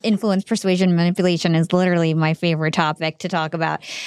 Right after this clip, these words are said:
let's talk about your five laws for, uh, success that you talk about in Go Giver. What are those five laws at a high level?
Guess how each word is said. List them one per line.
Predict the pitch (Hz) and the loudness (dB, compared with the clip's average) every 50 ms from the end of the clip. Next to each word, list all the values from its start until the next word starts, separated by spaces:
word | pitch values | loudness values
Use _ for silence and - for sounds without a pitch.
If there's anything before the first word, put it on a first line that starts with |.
| - - - | -14 -6 -2
let's | 285 330 339 - | -2 -2 0 0
talk | - 415 403 330 | -2 -2 -2 0
about | 285 311 302 262 - | 0 -2 -2 -2 -2
your | 254 254 240 | -2 -4 -4
five | - - 240 233 226 220 226 226 226 226 | -2 -2 0 0 0 0 0 0 -2 -2
laws | 220 208 190 180 180 180 180 180 175 180 175 - - - | -2 -2 0 2 2 2 2 0 0 -2 -2 -6 -10 -10
for, | - 180 170 170 165 165 165 165 165 160 160 - - | -6 -2 0 0 0 0 0 0 0 0 -2 -2 -2
uh, | 175 165 160 156 151 143 139 139 | -2 -2 -2 -2 -2 -2 -2 -4
success | 143 - - 180 - - - - 160 - - - - - - - | -4 -4 -6 -6 -6 -6 -6 -6 -6 -6 -8 -12 -14 -16 -8 -4
that | 185 160 - | -4 -4 -4
you | 180 - | -4 -4
talk | - 175 170 160 - | -2 -2 -2 -2 0
about | 175 165 156 170 - | 0 0 0 0 0
in | 170 165 165 | 2 2 2
Go | 147 170 156 156 151 | 2 2 2 0 0
Giver. | 147 156 139 - 143 127 147 | 0 -2 -2 -2 -4 -2 0
What | 165 208 220 | 2 2 2
are | 262 | 2
those | 247 302 294 277 - | 2 0 -2 -2 -4
five | - 247 214 226 233 226 | -4 -2 -2 0 0 0
laws | 220 214 202 202 202 196 - - | 0 2 2 0 0 -2 -4 -4
at | 170 175 160 | -4 -2 -2
a | |
high | 165 160 135 | -2 -2 -4
level? | - - - - - - - | -4 -6 -8 -10 -10 -12 -12